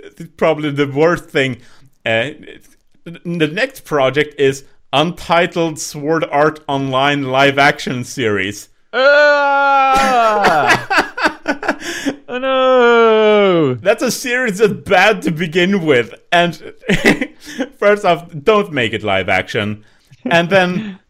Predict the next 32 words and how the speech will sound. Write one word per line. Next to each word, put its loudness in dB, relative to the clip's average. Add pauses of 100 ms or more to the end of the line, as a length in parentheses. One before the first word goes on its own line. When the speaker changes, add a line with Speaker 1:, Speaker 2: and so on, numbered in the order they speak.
(200)
Speaker 1:
<laughs> -20
don't 0
get -4
these 0
people -6
to -16
do 2
it. 2
<laughs> -2 (880)
Speaker 2:
I 0
suppose, 0 (200)
isn't -6
Sword 0
Art 2
Online -2
the -4
one 0
where 2
they're 0
in 0
an -2
M 0
M -2
O? -2 (280)
Speaker 1:
Uh, -2
yeah. 0 (480)
Uh, 0
the -4
Speaker 2:
So, 2
Speaker 1:
fun -16
Speaker 2:
so -2
with, -4